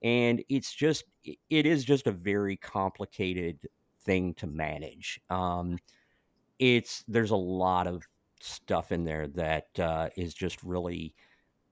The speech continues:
overwhelming and just hard to keep up with. But with that being said, the, the big thing now as far as Google is the, uh, uh, the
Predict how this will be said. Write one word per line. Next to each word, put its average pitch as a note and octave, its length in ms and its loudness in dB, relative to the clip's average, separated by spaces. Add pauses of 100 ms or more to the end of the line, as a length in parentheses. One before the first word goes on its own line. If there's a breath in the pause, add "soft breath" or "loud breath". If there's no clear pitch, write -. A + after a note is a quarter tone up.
(120)
overwhelming G2 840 4
and F2+ 80 -2
just F2+ 160 -8
hard E2+ 200 -4
to D#2 60 -14
keep - 280 -12
up D#2+ 200 -6
with. E2 320 -12
But A2 480 6 (220 soft breath)
with G#2 140 -4
that C3 200 0
being G#2 240 -2
said, G2 600 0 (1080)
the, C#3 400 4
the A#2+ 180 4
big E3 240 2
thing C#3 320 2
now G2+ 380 2
as F2+ 140 -6
far G#2+ 280 -2
as E2 120 -4
Google A2 680 -4 (380)
is F#2+ 520 2 (120)
the, F2+ 440 -2
uh, E2 240 0 (220)
uh, E2 220 -8 (380)
the E2+ 360 -4